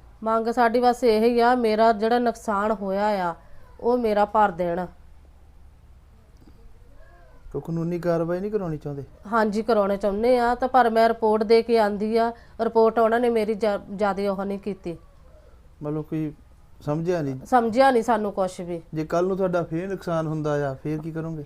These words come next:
Speaker 1: ਹਾਂਜੀ, ਫੇਰ ਵੀ ਅਸੀਂ ਬਸ ਆਪਾਂ ਨੂੰ ਰਿਪੋਰਟ ਦਿੰਨੇ ਆ ਤੇ ਕੋਈ ਸਾਨੂੰ ਪੁੱਛ ਦੱਸਦਾ ਹੀ ਨੀਗਾ।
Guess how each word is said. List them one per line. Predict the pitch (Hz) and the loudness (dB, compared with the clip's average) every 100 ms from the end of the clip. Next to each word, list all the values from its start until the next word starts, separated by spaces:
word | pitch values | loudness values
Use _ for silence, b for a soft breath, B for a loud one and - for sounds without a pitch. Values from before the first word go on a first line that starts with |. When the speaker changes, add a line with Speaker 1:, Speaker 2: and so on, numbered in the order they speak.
| - - 190 | -16 -16 -10
Speaker 1:
ਹਾਂਜੀ, | 196 196 | -8 -6
ਫੇਰ | 208 226 208 | -2 0 0
ਵੀ | 240 233 | 2 0
ਅਸੀਂ | 247 233 | 0 0
ਬਸ | 214 214 | 0 0
ਆਪਾਂ | 233 214 190 208 | 2 2 2 0
ਨੂੰ | 208 208 | 0 -2
ਰਿਪੋਰਟ | 208 208 202 | -2 -4 -2
ਦਿੰਨੇ | 208 196 208 233 | -2 -2 0 0
ਆ | 226 - b - | -2 -6 b -6
ਤੇ | 233 | -4
ਕੋਈ | 226 220 | 0 0
ਸਾਨੂੰ | 220 214 | 0 -2
ਪੁੱਛ | 214 208 214 | -2 -2 -2
ਦੱਸਦਾ | 208 214 214 220 | -2 -2 -2 -2
ਹੀ | 220 | 0
ਨੀਗਾ। | 220 214 233 | -2 -2 -2